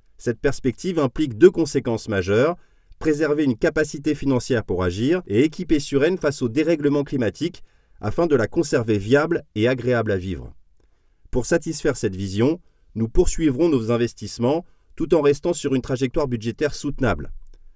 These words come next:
Nos engagements climatiques progressent, suivant deux objectifs, une plus grande sobriété énergétique et un verdissement de Suresnes.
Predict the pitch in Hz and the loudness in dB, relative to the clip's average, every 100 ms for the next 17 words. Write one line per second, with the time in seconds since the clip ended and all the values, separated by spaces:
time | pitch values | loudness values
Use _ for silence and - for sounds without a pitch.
0 | - - 107 107 120 117 131 127 127 110 | -20 -4 0 0 2 2 2 -2 0 0
1 | - 139 - 147 120 147 196 - - - | -2 -6 0 2 4 2 0 -8 -14 -6
2 | 123 135 120 190 160 120 110 - 135 202 | 0 0 6 6 6 2 -2 0 -2 -2
3 | - - - _ _ 127 127 - 170 180 | -8 -16 -20 _ _ 2 2 0 2 2
4 | 156 - 151 156 147 143 135 110 101 98 | 2 2 2 2 0 2 0 0 0 -2
5 | - 151 175 - - 110 104 110 165 131 | -2 -6 -6 -12 -4 -2 -2 -2 -2 -2
6 | 135 - 127 107 95 - 92 78 65 | -6 -4 -2 -2 -4 -4 -6 -6 -10